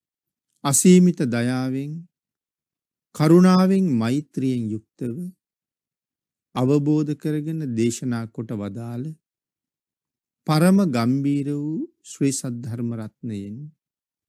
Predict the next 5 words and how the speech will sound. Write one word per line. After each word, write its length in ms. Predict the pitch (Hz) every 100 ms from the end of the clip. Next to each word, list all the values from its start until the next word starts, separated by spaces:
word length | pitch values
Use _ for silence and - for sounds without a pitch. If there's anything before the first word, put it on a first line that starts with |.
| _ _ _ _ _ _ _ _ _
ඉතාම 440 | - - 135 139 147 151
පුංචි 360 | - 117 117 127
කොටසක් 480 | 110 104 104 127 _ _ _ _ _ _ _ _ _
දේශනා 580 | 113 110 123 - 123 117
කරවගෙන 640 | 110 117 107 104 101 110